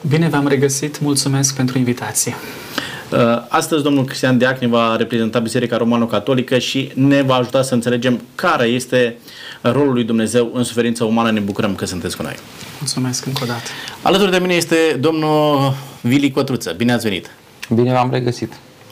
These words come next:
Speaker 2: Astăzi, din nou, veți reprezenta Biserica Adventistă de ziua șaptea și vreau să ne spuneți cum îi ajutați dumneavoastră pe enoriași să înțeleagă, uh, ce anume face Dumnezeu pentru ei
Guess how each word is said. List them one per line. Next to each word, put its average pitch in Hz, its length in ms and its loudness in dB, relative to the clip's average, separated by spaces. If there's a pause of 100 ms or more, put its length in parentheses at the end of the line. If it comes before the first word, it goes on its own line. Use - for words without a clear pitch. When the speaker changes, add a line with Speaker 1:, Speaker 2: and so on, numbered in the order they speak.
(1600)
Speaker 2:
Astăzi, 202 360 2
din 170 140 2
nou, 196 160 2
veți 160 300 0
reprezenta 147 420 2
Biserica 151 420 0
Adventistă 127 440 0
de 135 120 2
ziua 123 220 2
șaptea 147 300 0
și 135 160 0
vreau 139 200 2
să 143 140 -2
ne 131 100 2
spuneți 147 640 0 (480)
cum 208 220 0
îi 190 100 2
ajutați 135 380 2
dumneavoastră 120 600 0
pe 123 80 2
enoriași 113 600 0
să 139 120 0
înțeleagă, 117 800 0 (520)
uh, 110 240 2 (120)
ce - 360 0
anume 131 360 2
face 123 400 -2
Dumnezeu 110 380 0
pentru 113 320 -2
ei 117 220 -2